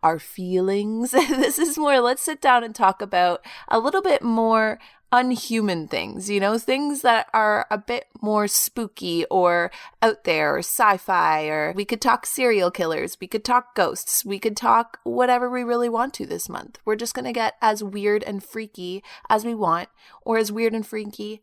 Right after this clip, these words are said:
as Frankenstein, because that sounds more spooky in itself. I'm actually drinking out of my Good Morning Pumpkin mug. I am in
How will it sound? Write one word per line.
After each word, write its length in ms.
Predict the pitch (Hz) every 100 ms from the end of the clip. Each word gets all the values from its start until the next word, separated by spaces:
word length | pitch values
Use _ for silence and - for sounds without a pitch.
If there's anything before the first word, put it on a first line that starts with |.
| _
as 160 | 233 233
Frankenstein, 840 | - 262 247 190 - - - 190
because 280 | 214 208 208
that 200 | 202 -
sounds 440 | 233 214 208 - - _
more 240 | 190 190 196
spooky 640 | - - 208 214 208 - - - 220
in 140 | 214
itself. 520 | - - 165 - - 220
I'm 80 | 220
actually 280 | 220 254
drinking 380 | 226 208 214 208
out 180 | - 190
of 120 | 190
my 160 | 196 185
Good 280 | 202 196 196
Morning 360 | 190 185 180 185
Pumpkin 440 | 180 180 185 185
mug. 300 | 180 175 175 -
I 180 | 185
am 180 | 214 226
in 180 | 226